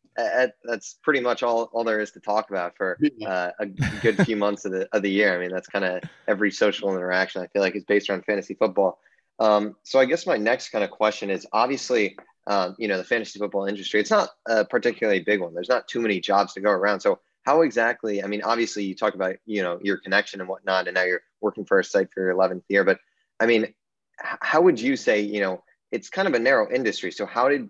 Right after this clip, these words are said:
Speaker 1: did it kinda just come about? It seems like that's what you're kinda saying, or, like,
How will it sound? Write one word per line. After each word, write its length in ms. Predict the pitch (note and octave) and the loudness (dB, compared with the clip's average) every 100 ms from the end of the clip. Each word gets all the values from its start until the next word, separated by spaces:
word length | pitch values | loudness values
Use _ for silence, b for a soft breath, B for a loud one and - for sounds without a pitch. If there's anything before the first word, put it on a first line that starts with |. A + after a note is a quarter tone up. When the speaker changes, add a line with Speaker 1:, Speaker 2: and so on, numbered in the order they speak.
| - | -10
Speaker 1:
did 120 | B2 A#2+ | -4 -4
it 120 | - | -4
kinda 200 | C#3 B2+ | 0 0
just 220 | G#2+ A2+ | 0 -6
come 200 | - A#2+ | -8 -8
about? 320 | F#2+ F2+ G#2+ | -2 0 2
It 120 | G#2 - | 2 0
seems 200 | G#2+ G#2 | -4 -4
like 120 | G2 | 0
that's 200 | G2+ - | -2 -2
what 180 | G2+ - | -8 -6
you're 120 | G#2 | -6
kinda 220 | - G#2+ | -4 -6
saying, 340 | - G#2+ A#2 A2+ | -4 -2 0 2
or, 180 | F#2 - b _ | 0 -2 b _
like, 220 | F#2+ F2+ | 0 0